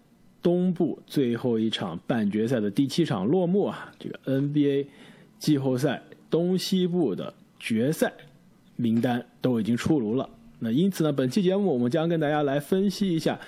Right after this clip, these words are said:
昨天晚上啊，刚刚结束的这个东部半决赛的第七场，也可以说是一个不大不小的冷门，那就是亚特兰大老鹰队啊，在客场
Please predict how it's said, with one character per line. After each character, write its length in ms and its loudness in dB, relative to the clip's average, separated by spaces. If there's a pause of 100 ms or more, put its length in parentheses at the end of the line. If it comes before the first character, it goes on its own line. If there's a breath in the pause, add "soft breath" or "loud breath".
(300 loud breath)
昨 240 2
天 160 2
晚 200 -2
上 240 -2
啊， 140 -8 (280)
刚 300 0
刚 280 0
结 200 0
束 180 -2
的 80 0
这 160 -2
个 100 0
东 260 -2
部 160 0
半 240 -2
决 140 0
赛 100 -2
的 100 -2
第 140 0
七 160 0
场， 140 -4 (160)
也 160 -4
可 240 -2
以 100 0
说 180 0
是 120 -2
一 20 2
个 60 0
不 160 -2
大 120 2
不 120 0
小 160 0
的 80 2
冷 400 2
门， 360 2 (500 loud breath)
那 140 2
就 160 2
是 300 0 (100)
亚 200 0
特 120 0
兰 140 2
大 220 -2 (180)
老 180 0
鹰 140 0
队 140 2
啊， 180 -6 (120)
在 220 0
客 460 0
场 260 -8